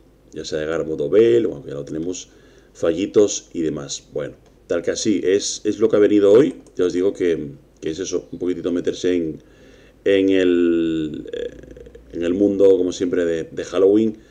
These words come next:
que nos traen, eh, los juegos, y en este caso, pues, pues no se queda atrás Black Desert.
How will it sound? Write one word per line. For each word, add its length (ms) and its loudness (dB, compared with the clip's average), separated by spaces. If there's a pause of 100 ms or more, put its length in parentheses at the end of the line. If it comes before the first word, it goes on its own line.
(200)
que 80 -4
nos 140 -4
traen, 440 0 (220)
eh, 160 -12
los 160 -4
juegos, 300 4
y 20 0
en 80 0
este 120 -6
caso, 240 -4
pues, 340 -10 (180)
pues 120 0
no 60 0
se 140 0
queda 120 2
atrás 320 -4
Black 200 -8
Desert. 320 -12